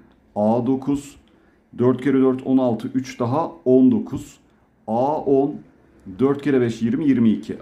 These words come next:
Ortak fark bakın kaçmış? Üç. Haliyle A on birde yirmi ikiden üç büyük olacak. Yirmi beş oldu A şıkkı. Hemen ortak farkı bulmak için şunu yapalım. Bakın A bir artı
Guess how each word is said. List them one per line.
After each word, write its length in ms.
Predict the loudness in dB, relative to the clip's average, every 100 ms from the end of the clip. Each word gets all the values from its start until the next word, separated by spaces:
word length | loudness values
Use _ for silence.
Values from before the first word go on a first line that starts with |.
| -18 _
Ortak 420 | -2 0 0 -6 -2
fark 300 | -2 -2 -4
bakın 280 | -4 -6
kaçmış? 640 | -4 -4 -4 -8 -10 -4 -4
Üç. 320 | -4 -8 -20 _ _ _
Haliyle 720 | -2 0 2 0 -2 -2 -2 -4 -16 -6
A 300 | -2 0 -2
on 380 | -2 -2 0 0
birde 460 | 0 0 -4 -6 -12 _ -8
yirmi 320 | -4 -2 -4
ikiden 460 | -6 -4 -4 -4 -2
üç 300 | -4 -4 0
büyük 260 | 2 2 -2
olacak. 460 | -4 -4 -6 -8 -18 -10
Yirmi 340 | -6 -4 0
beş 220 | -2 0
oldu 400 | 0 0 -2 -6 -2
A 180 | 0 0
şıkkı. 380 | -4 -14 -20 -20 -20 _ _ _ _ _ _ _
Hemen 200 | -8 -2
ortak 360 | 0 -2 -6 -8
farkı 360 | -6 -4 -4 0
bulmak 280 | 2 0
için 180 | -4 -6
şunu 240 | -4 -2 0
yapalım. 420 | -2 -2 -4 -4
Bakın 340 | -2 -2 -2
A 280 | 0 0 2
bir 100 | -2
artı 280 | -2 -6